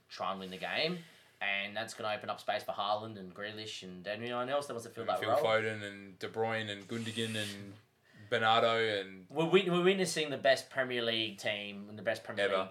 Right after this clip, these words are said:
Speaker 1: era of all time, arguably. Uh, that maybe should be said for another pod, uh,
Speaker 2: Yeah.
Speaker 1: where we discuss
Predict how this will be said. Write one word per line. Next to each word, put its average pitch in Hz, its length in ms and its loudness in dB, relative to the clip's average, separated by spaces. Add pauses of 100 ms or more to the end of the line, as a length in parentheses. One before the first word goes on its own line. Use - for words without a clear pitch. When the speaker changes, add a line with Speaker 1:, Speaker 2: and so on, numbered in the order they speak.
(140)
Speaker 1:
era 98 420 0 (300)
of 95 260 -4 (360)
all 110 220 -6
time, 95 480 -2 (200)
arguably. 98 760 -2 (220)
Uh, 92 280 -2
that 107 240 -2
maybe 98 280 -6
should 95 180 -12
be 92 80 -12
said 92 220 -8
for - 120 -14
another 92 180 -6
pod, 95 380 -6 (360)
uh, 82 120 -6
Speaker 2:
Yeah. 101 180 0
Speaker 1:
where 98 100 -6
we 95 120 -8
discuss 95 420 -6